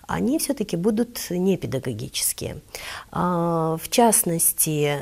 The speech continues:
социальная работа, социально-педагогическая деятельность. А, квалификацию, а, на выходе студент получит специалист по социальной работе, педагог.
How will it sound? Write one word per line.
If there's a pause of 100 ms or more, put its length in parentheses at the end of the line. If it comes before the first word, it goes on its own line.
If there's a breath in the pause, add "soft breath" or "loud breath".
социальная
работа,
социально-педагогическая
деятельность. (380 loud breath)
А,
квалификацию, (420 loud breath)
а, (240)
на
выходе
студент
получит
специалист
по
социальной
работе,
педагог.